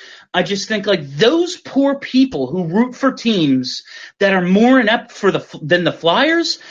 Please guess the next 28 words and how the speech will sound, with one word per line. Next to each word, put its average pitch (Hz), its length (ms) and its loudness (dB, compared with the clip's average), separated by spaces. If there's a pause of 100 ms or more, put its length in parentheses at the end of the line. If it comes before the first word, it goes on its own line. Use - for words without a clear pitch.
(160)
how 302 320 2
does 262 200 0
that 226 200 2
exist? 165 600 -4 (280)
How 277 420 0
are 254 120 4
there 220 360 2
five 214 580 0
teams, 170 580 -2
eight 220 240 0
teams 214 420 -2
or 185 60 2
whatever 160 480 2
worse 196 380 0
at 160 100 2 (140)
any 214 320 -2
one 202 220 4
aspect 185 500 -2
of 151 100 -2
the 143 80 -6
game 135 440 -2 (260)
than 170 120 2
the 160 80 0
Philadelphia 147 540 0
Flyers? 123 460 0
It's, - 260 -8 (300)
it's 320 160 -2
impressive, 311 480 0